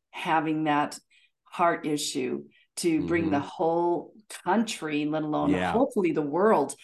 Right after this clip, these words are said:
Speaker 1: But how about
Speaker 2: Yeah.
Speaker 1: even E S P N, that anchor? Oh my
Speaker 2: Yes.
Speaker 1: gosh, you talk about being
Speaker 2: Stopping
Speaker 1: bold.
Speaker 2: and praying. I
Speaker 1: Oh
Speaker 2: know.
Speaker 1: my gosh, and praying and, re-, you
Speaker 2: <laughs>
Speaker 1: know, just fighting in the
Speaker 2: Yeah.
Speaker 1: spirit for this man's health.
Speaker 2: Mm.
Speaker 1: I was just like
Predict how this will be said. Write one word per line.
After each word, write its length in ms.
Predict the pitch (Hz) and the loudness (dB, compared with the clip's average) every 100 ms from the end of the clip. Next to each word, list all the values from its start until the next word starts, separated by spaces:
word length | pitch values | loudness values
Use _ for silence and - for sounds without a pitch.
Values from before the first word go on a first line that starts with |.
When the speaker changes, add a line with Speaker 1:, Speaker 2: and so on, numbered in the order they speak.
| - - | -20 -4
Speaker 1:
But 120 | 165 | -4
how 180 | - 202 | 2 4
about 180 | - 262 | 6 4
Speaker 2:
Yeah. 80 | 190 | 4
Speaker 1:
even 200 | 180 - | 0 -2
E 180 | 196 214 | 2 4
S 200 | 208 - | 4 2
P 300 | - 180 151 | -4 -2 0
N, 180 | 151 190 | 0 2
that 220 | 160 139 - | 0 -2 -4
anchor? 580 | 151 175 233 262 285 - _ - | -6 -4 0 0 -2 -10 _ 2
Oh 160 | 262 | 6
my 240 | 277 202 117 | 8 6 4
Speaker 2:
Yes. 240 | 139 147 | 4 4
Speaker 1:
gosh, 300 | 214 233 - | 6 4 2
you 80 | 233 | 0
talk 160 | 269 233 | 0 4
about 200 | 233 208 | 4 4
being 140 | 190 | 4
Speaker 2:
Stopping 360 | 135 131 151 208 | 4 6 8 8
Speaker 1:
bold. 140 | 262 | 8
Speaker 2:
and 80 | 311 | 8
praying. 400 | 131 135 147 156 - _ _ | 4 4 2 0 -4 _ _
I 100 | - | 4
Speaker 1:
Oh 260 | 233 285 302 | 8 10 10
Speaker 2:
know. 60 | 277 | 8
Speaker 1:
my 240 | 214 196 | 6 4
gosh, 460 | 196 226 294 330 254 | 2 4 6 4 4
and 140 | 202 | 2
praying 720 | 196 - 214 262 294 311 302 - | 0 -2 2 4 4 4 2 0
and, 260 | 196 185 | 0 0
re-, 220 | 175 175 - - | -2 -4 -8 -4
you 160 | 196 | 2
Speaker 2:
<laughs> 40 | 190 | 2
Speaker 1:
know, 260 | 175 165 - - | 2 -2 -10 0
just 340 | 202 185 - - - _ _ _ - | 4 4 0 -8 -20 _ _ _ 2
fighting 400 | 208 240 254 254 | 4 6 6 4
in 120 | 208 | 4
the 60 | 196 | 2
Speaker 2:
Yeah. 140 | - | 0
Speaker 1:
spirit 500 | - 190 202 240 - | 0 2 2 2 0
for 100 | 190 | -2
this 220 | 175 165 | -2 -2
man's 400 | 170 170 185 220 | -2 2 4 2
health. 380 | 160 151 190 233 | 0 0 2 2
Speaker 2:
Mm. 140 | 185 185 | 0 2
Speaker 1:
I 120 | 233 | 4
was 140 | 220 | 4
just 220 | 185 190 | 2 0
like 300 | 190 185 185 | 2 2 0